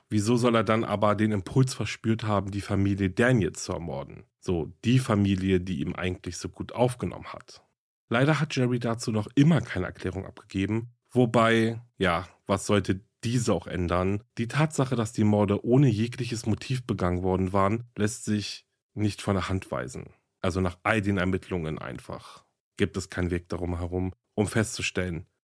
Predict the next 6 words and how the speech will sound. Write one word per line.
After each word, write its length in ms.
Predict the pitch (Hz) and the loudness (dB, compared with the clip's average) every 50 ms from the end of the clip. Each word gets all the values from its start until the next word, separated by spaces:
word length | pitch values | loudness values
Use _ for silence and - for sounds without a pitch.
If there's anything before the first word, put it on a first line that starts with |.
| _ _ _ | _ _ _
dass 500 | - 90 90 92 104 - - - - _ | -2 0 0 -2 -4 -10 -12 -14 -14 _
die 120 | - - 95 | -6 -4 -2
Morde 560 | 90 87 85 87 85 90 90 90 90 87 - - _ _ _ | -2 -2 -2 -2 -2 -2 -2 -4 -4 -8 -10 -16 _ _ _
motivlos 640 | 113 117 117 - 143 139 127 - - 76 - - | 0 0 2 2 2 0 0 0 -4 -6 -6 -4
begangen 400 | - - 85 - 85 82 82 - - | -4 -6 -2 -2 -2 -4 -4 -6 -8
wurden. 320 | - - - - - - | -10 -10 -10 -12 -16 -18